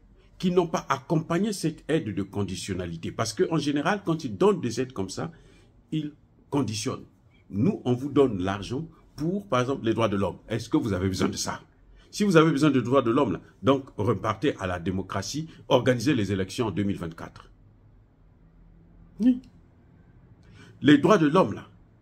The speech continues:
personne ne peut apprendre ça à un Malien sérieux, un Malien qui connaît son histoire. Puisque la charte de, de, des droits de l'homme est née en, au Mali. Donc, je vois pas pourquoi, eux, ils peuvent venir vous dire non.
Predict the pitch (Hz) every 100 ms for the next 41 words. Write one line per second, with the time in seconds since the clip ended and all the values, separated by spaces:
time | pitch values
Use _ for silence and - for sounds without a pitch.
0 | - - 143 - 185 143 - 147 - 101
1 | - 147 139 - 127 - 98 110 90 85
2 | 87 131 - - - - - 139 110 123
3 | 127 120 107 131 131 - 104 123 107 85
4 | 85 - 90 69 - - - - - -
5 | - - - - - - 190 - 131 -
6 | 185 - - 120 92 104 110 95 113 98
7 | 107 107 143 117 117 117 101 101 101 -
8 | 90 90 - 101 165 320 339 - - -
9 | - - - - - - - - _ -
10 | - - - _ - _ - - - 196
11 | - - - - 160 202 190 165 131 160
12 | 220 - _ 214 285 180 160 180 135 135
13 | 156 135 139 139 143